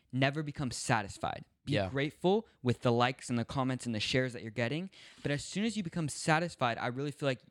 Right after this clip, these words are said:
Speaker 1: you get limited,
Speaker 2: Oh,
Speaker 1: right?
Speaker 2: yeah, big time.
Speaker 1: Because as soon as you're like, "Okay, like, that's it, like, I, I done this," you then limit yourself, wh-, whatever gonna happen after that.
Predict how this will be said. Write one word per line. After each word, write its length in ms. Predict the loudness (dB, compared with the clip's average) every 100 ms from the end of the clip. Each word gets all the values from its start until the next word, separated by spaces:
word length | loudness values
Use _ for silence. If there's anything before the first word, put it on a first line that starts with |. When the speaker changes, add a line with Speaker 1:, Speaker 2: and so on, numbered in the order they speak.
| -4
Speaker 1:
you 160 | 0
get 200 | 2 2
limited, 420 | 2 0 0 -8 -16 _ _
Speaker 2:
Oh, 80 | 4
Speaker 1:
right? 80 | 4
Speaker 2:
yeah, 100 | 4 0 -4
big 160 | -4
time. 260 | 0 -2 -4
Speaker 1:
Because 140 | -2 0
as 100 | 2
soon 160 | 0
as 120 | 0
you're 100 | 0
like, 180 | -4 -2
"Okay, 300 | -2 -2 -4
like, 240 | -6 -8 -8
that's 280 | 2 2 2
it, 140 | -8 -6
like, 140 | -6 0
I, 280 | 0 0 -4 0
I 160 | 2 2 _
done 280 | 2 2 0
this," 420 | -4 -4 -6 -12 -16 _ _ _ _
you 140 | 2
then 240 | 4 4 0
limit 220 | -4 -4
yourself, 320 | -4 -2 -4
wh-, 180 | -2 -4
whatever 360 | 0 2 2 2
gonna 160 | 0 -4
happen 280 | -8 -4
after 220 | -4 -2 -2
that. 160 | -4